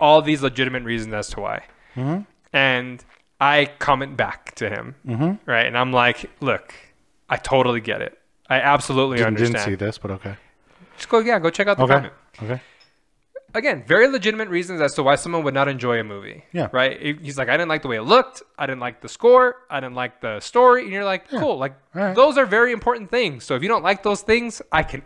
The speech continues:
Speaker 1: absolutely understand why you don't like this
Speaker 2: Yeah.
Speaker 1: movie." So I comment back and I tell him that, "Hey, like, I'm sorry you didn't enjoy it. That's a bummer." Uh, you know, and, and of course, if you didn't like those things,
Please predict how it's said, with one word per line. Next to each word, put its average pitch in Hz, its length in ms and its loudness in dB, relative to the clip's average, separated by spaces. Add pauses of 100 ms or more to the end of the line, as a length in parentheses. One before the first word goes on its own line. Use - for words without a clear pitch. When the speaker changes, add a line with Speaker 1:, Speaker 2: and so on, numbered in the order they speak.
Speaker 1:
absolutely 190 400 -2
understand 165 340 -2
why 139 80 2
you 135 60 0
don't 127 140 -2
like 120 160 -6
this 117 140 -8
Speaker 2:
Yeah. 196 100 4
Speaker 1:
movie." 110 200 -4 (840)
So - 120 0
I - 40 6
comment 233 280 2
back - 420 0 (460)
and 151 120 0
I 151 140 2 (220)
tell 123 200 2
him 165 100 -4
that, 277 180 0 (640)
"Hey, 226 360 2 (540)
like, - 100 -12
I'm 131 100 -4
sorry 170 500 4 (520)
you 135 120 -4
didn't 151 180 -2
enjoy 175 220 4
it. 123 100 -2
That's 113 120 -10
a 131 60 -8
bummer." 143 400 0 (420)
Uh, 117 220 -4
you 143 140 -10
know, 127 240 -2
and, 127 240 -8 (100)
and 127 240 -2
of - 120 -6
course, 254 240 4
if 180 80 -4
you 180 60 0
didn't 160 160 0
like 147 240 0
those 143 200 -2
things, 185 520 -6